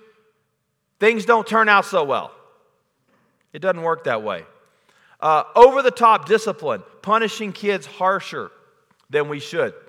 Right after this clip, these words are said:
All those things can exacerbate, they can provoke the home. So, husbands, parents,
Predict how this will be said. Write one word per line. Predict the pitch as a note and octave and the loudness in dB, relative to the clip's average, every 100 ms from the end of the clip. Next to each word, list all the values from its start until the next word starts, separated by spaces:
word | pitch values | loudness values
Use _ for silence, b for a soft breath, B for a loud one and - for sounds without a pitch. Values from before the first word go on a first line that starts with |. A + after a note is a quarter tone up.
| b b b b - | b b b b 0
All | A3+ C#4+ | 4 6
those | C#4 A#3+ - | 6 4 2
things | A#3 G#3+ F3+ | -4 -4 -6
can | - F#3+ | -8 -8
exacerbate, | E3+ C#3 G3 A#3+ G3 D#3+ D3 | -10 -4 -2 -2 -8 -10 -8
they | F3+ | -8
can | F#3 F3 | -8 -8
provoke | E3 D3 G3+ B3+ - | -10 -6 -2 0 -2
the | E3 | -6
home. | D3 B3 C#4 G2+ D#2 _ _ _ _ _ _ _ _ _ | -6 -6 -8 -12 -20 _ _ _ _ _ _ _ _ _
So, | - A3+ E3 G#2 - _ _ _ _ _ _ _ _ _ _ _ _ | 0 0 0 -6 -18 _ _ _ _ _ _ _ _ _ _ _ _
husbands, | - G3+ A3 A3 C#4+ C#4+ - - | -4 -2 -2 -4 -6 -6 -14 -12
parents, | F#3+ F#3 A3 C#4 - - | -6 -4 -4 -6 -10 -20